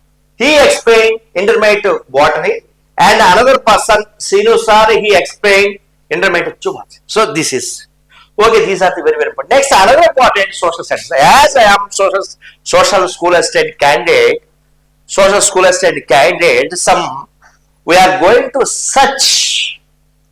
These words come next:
some subjects for some, some subjects, faculties. When they are available, this subject also we go, we are going to explain to you.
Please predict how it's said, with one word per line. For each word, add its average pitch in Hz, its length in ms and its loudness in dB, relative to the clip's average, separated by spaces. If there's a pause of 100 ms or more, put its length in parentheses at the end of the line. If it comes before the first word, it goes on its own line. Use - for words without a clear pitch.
(380)
some - 300 -4
subjects - 640 -4
for 135 160 0
some, 139 320 -4
some 143 240 -4
subjects, - 800 -8
faculties. 139 720 -6 (840)
When 208 240 0
they 285 80 4
are 247 280 4
available, 196 480 0 (580)
this 196 300 -2
subject 185 360 -2
also 151 540 -4
we 127 140 -12
go, 131 180 -4
we 127 80 -6
are 127 120 -6
going 135 240 -6
to 208 80 -14 (360)
explain - 420 -10
to 104 60 -18
you. 92 140 -20